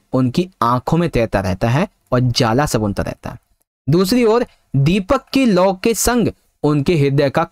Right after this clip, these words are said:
कांतर क्रदन मूक निराशा कांपती रहती है। जैसे दीपक की लौ, अ, कांपती रहती है ना, हिलती डुलती रहती है, वैसे ही मनुष्य के अंदर की जो भावनाएं हैं, जो निराशा, वो कांपती रहती है। लाला के मन में उठने वाली दुविधा को भी अपने, अ, एक सेकेंड,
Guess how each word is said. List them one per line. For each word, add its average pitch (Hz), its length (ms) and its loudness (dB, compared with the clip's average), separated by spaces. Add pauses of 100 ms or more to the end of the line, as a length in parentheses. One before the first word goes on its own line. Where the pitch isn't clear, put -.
कांतर 143 380 0
क्रदन 139 480 0 (300)
मूक 202 300 0
निराशा 143 280 0
कांपती 180 360 -2
रहती 113 180 -2
है। - 20 2
जैसे 175 240 0
दीपक 143 340 0
की 160 80 0
लौ, 151 220 2
अ, 131 580 -2
कांपती 135 360 -2
रहती 139 200 0
है 156 60 0
ना, 233 80 0
हिलती 151 280 0
डुलती 170 240 0
रहती 131 240 0
है, 117 80 -2 (260)
वैसे 156 440 0
ही 196 260 0 (640)
मनुष्य 170 400 0
के 190 280 0 (120)
अंदर 135 300 2
की 160 160 0
जो 151 120 0
भावनाएं 120 480 0
हैं, 117 260 -4
जो 131 100 0
निराशा, 123 380 0
वो 208 100 0
कांपती - 380 -4
रहती - 240 -4
है। - 120 -10 (380)
लाला 175 340 2
के 285 160 -2
मन 247 140 2
में 254 120 2
उठने 208 300 -2
वाली 208 220 2
दुविधा 160 400 2
को 262 180 0
भी 208 220 0 (400)
अपने, 175 480 -2 (260)
अ, 123 280 2 (140)
एक 143 120 0
सेकेंड, 104 300 -4